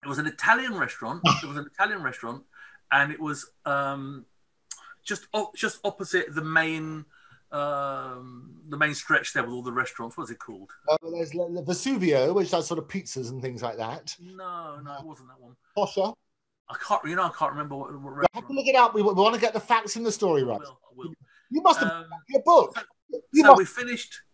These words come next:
Speaker 1: um, it's so much in the book, I can't be, I c-, that one little detail is not important. There's so much,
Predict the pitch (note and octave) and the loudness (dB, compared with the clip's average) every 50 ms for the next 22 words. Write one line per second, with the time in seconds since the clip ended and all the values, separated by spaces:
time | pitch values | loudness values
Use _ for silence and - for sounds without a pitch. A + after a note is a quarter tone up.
0 | _ _ _ _ _ - F#3 F#3 F3+ F3+ D3 - - - D#3 - - - - - | _ _ _ _ _ 0 2 2 2 0 -2 -10 -14 -16 -16 -12 -10 -2 6 6
1 | G#3+ G#3+ G#3 F3 - F#3+ F3+ E3+ E3 C#3+ E3 E3+ - - C#3+ D3 - - F#3+ F3 | 6 6 6 2 2 0 0 0 0 0 -2 -2 0 0 0 0 0 0 -2 -2
2 | E3 D3+ D3+ C#3+ C#3+ D#3 D3+ C#3+ - - D#3+ D#3+ D#3+ D3 D3 C#3+ - C#3+ F#3+ G3 | -2 -2 -6 -8 -6 -6 -6 -6 -6 -8 -10 -10 -12 -12 -14 -18 -4 6 8 8
3 | F#3+ - - D3 C3+ C3+ E3 F3+ F3 E3 E3 D#3+ D3+ D3 D#3+ D#3+ E3 D#3 D3 C#3 | 8 8 6 -4 -8 -2 0 0 0 0 -2 -4 -2 0 0 0 0 2 2 2
4 | B2 B2 B2+ B2+ B2 A2+ B2 C3 C#3+ D#3+ D#3 D#3 D3 C#3+ - D#3+ C#3+ C3+ C3+ - | 2 2 2 -2 -4 -4 -6 -6 -2 -2 0 0 -2 -4 -4 -6 -6 -6 -6 -8
5 | G#2+ A2 B2+ A#2+ - - E3+ D#3 D3+ D3 C#3 C#3+ B2 - - - - | -10 -8 -8 -10 -6 -2 -2 -2 -2 0 -4 -6 -6 -6 -10 -16 -16